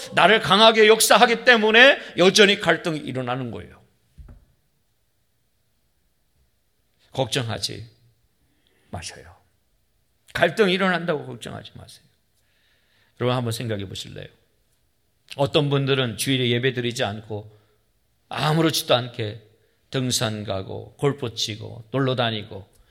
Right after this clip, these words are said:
할 거 다 하고 그러고 사는 분도 있어요. 그런데요, 어떤 분은요, 주일날 어쩌다가, 어쩌다가 일 년에 한 번 될까 말까 한 번 빠지면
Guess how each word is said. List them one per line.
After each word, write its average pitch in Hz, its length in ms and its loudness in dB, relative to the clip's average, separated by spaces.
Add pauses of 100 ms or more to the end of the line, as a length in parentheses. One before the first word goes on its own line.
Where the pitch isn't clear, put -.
(160)
할 180 140 -8
거 151 100 -6
다 - 120 -6
하고 113 720 -4
그러고 107 200 -6
사는 113 280 -4
분도 95 160 -12
있어요. 92 280 -12 (840)
그런데요, 120 640 -6 (720)
어떤 226 420 4
분은요, 131 720 -4 (640)
주일날 226 600 0
어쩌다가, 220 560 -4 (760)
어쩌다가 180 760 -6 (500)
일 135 140 -4
년에 131 200 0
한 262 260 -8
번 147 200 -10
될까 190 300 -8
말까 202 360 -8 (960)
한 233 160 -4
번 185 180 -4
빠지면 117 600 -8